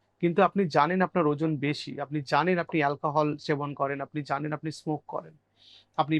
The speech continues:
বাইরের খাবার দাবার খান বেশি মাত্রায়, তেল মশলাযুক্ত খাবার খান, ফাইবার রিচ খাবার কম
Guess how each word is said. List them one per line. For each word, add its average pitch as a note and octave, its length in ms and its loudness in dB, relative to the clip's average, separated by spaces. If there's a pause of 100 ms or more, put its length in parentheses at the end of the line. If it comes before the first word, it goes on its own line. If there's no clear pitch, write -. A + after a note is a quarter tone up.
বাইরের D#3 320 2
খাবার D3+ 280 2
দাবার D#3+ 300 0
খান D#3 140 -2 (120)
বেশি D3+ 260 -6
মাত্রায়, E3+ 440 -2
তেল D3+ 160 0 (120)
মশলাযুক্ত D#3 480 -4 (120)
খাবার D#3+ 300 2
খান, E3+ 160 0 (440)
ফাইবার D#3+ 300 4 (100)
রিচ E3+ 160 0 (120)
খাবার D#3+ 220 2 (140)
কম D#3+ 160 4